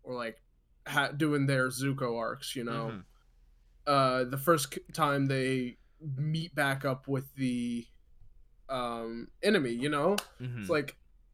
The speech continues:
Speaker 1: or not the enemy, w-, with the protagonist. It's like, obviously these people are gonna be on edge, and depending on just how far it's gone, maybe they'll just outright attack this person because they're so used to being attacked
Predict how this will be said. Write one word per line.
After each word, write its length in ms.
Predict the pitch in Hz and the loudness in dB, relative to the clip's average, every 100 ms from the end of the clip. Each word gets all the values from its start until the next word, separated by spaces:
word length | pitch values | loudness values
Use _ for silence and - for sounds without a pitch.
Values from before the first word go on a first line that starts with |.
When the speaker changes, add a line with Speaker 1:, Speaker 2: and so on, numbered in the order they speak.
| - | 2
Speaker 1:
or 100 | 196 | 6
not 180 | 202 190 | 8 6
the 100 | 147 | 2
enemy, 240 | 123 123 | 0 -4
w-, 300 | 127 131 135 | -4 -4 -2
with 200 | 147 143 | 0 0
the 80 | 135 | -4
protagonist. 680 | 147 139 156 139 123 117 - | -4 2 4 2 0 -4 -4
It's 120 | - | -2
like, 240 | 127 - - | -4 -4 -2
obviously 600 | 170 196 170 151 139 147 | 4 4 4 2 0 -2
these 200 | 135 131 | -2 -4
people 280 | - 139 135 | -2 -2 -2
are 80 | 135 | -2
gonna 160 | 135 | -2
be 120 | 131 127 | -2 -2
on 180 | 123 | -4
edge, 260 | 127 127 127 | -4 -6 -6
and 140 | 127 | -8
depending 360 | 120 139 170 147 | -6 -2 0 0
on 160 | 131 131 | -2 -2
just 360 | 147 135 135 | -2 -2 -2
how 240 | 139 123 117 - | -2 -2 -4 -8
far 360 | 139 131 127 120 | -2 0 0 -2
it's 180 | 117 - | -4 -6
gone, 640 | - 143 139 127 123 117 - _ - _ _ 127 | -2 0 0 -2 -4 -8 -12 _ -20 _ _ -16
maybe 840 | 139 147 156 160 147 139 139 139 | -12 -4 2 4 4 4 4 4
they'll 280 | 135 135 143 | 2 0 0
just 260 | 139 147 - | 0 -2 -2
outright 380 | 151 147 143 135 | 0 0 2 0
attack 380 | 127 - 165 151 | 0 2 2 2
this 120 | 143 | -4
person 300 | - 143 139 | -2 -2 -2
because 240 | 135 143 135 | -4 -4 -4
they're 80 | |
so 260 | 131 - 139 123 | -4 -2 -2 -2
used 280 | 127 156 139 | -4 -2 -2
to 60 | 143 | -4
being 300 | 135 131 117 | -2 -4 -4
attacked 540 | 113 - 170 170 - | -12 0 2 2 -2